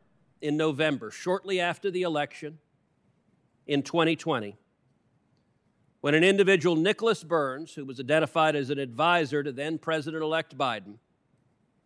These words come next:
told a German newspaper that, quote, "The Americans must suspend sanctions in return for a temporary halt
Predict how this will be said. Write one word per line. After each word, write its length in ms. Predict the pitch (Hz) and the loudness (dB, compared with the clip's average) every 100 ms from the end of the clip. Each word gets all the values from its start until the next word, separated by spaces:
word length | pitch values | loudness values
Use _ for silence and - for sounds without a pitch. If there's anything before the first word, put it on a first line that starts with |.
| _ | _
told 240 | - 180 165 | 0 2 2
a 60 | |
German 520 | 127 170 214 226 202 | 0 2 4 2 0
newspaper 800 | 196 233 - - 127 107 107 131 - _ _ _ _ _ _ _ _ _ - | 2 0 0 -4 -4 -4 -12 -14 -20 _ _ _ _ _ _ _ _ _ 0
that, 240 | 147 160 | 0 0
quote, 440 | - 196 190 190 - | -2 4 6 4 -2
"The 160 | 143 151 | -2 0
Americans 760 | 151 170 220 240 - 202 139 | 2 2 4 2 0 -4 -4
must 340 | 151 190 180 - | -2 -2 -2 -4
suspend 480 | 185 - 180 170 | -6 -2 0 0
sanctions 640 | - 202 185 160 - 135 131 | 0 4 4 4 -2 -4 -4
in 140 | 143 | -4
return 500 | 139 135 - 180 165 | -4 -6 -2 0 0
for 140 | - 143 | -2 -8
a 60 | |
temporary 580 | 123 180 170 160 156 147 | -6 -2 -2 0 0 -2
halt 400 | 123 151 131 - | -2 -2 -2 -6